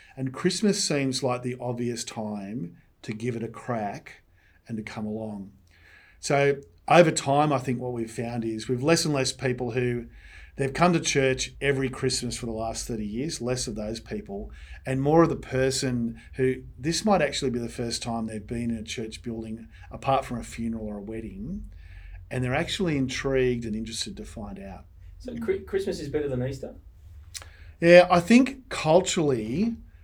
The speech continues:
Speaker 1: Christmas is, has a higher profile and probably is a little less threatening for people. It feels like it's a little more friendly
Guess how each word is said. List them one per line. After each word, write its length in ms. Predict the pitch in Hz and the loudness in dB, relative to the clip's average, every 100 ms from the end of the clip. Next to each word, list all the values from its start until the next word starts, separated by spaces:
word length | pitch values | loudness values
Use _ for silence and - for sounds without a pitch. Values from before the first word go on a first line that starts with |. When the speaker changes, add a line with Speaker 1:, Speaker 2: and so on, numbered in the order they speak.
| - - | -20 -14
Speaker 1:
Christmas 920 | - 165 160 160 147 143 - - - - - - | 2 4 4 4 2 2 2 0 -2 -6 -20 -10
is, 800 | 131 131 131 131 131 127 - - - | -2 2 4 4 2 2 0 0 -4
has 160 | 131 127 | -4 -2
a 60 | |
higher 320 | - 131 127 123 | 0 4 4 2
profile 920 | - 131 131 127 113 117 170 254 - - - - - - | 2 2 2 2 2 2 2 -2 -6 -16 -20 -20 -20 -6
and 180 | 139 147 | -2 0
probably 320 | - 196 208 | 8 10 12
is 100 | 185 | 10
a 60 | 160 | 8
little 260 | 143 147 143 | 6 6 6
less 240 | 139 139 | 6 2
threatening 520 | - 139 135 139 147 | -2 0 2 2 -2
for 120 | 143 | -2
people. 480 | 135 147 147 226 294 - - - | -2 0 2 0 0 -8 -20 -6
It 120 | 139 | -4
feels 360 | - 160 160 143 | 6 6 6 6
like 340 | 139 135 131 | 8 8 6
it's 120 | 131 | 2
a 40 | 143 | 4
little 160 | 151 | 4
more 160 | 147 135 | 4 2
friendly 720 | 135 143 139 156 180 247 269 | 0 0 2 6 6 6 2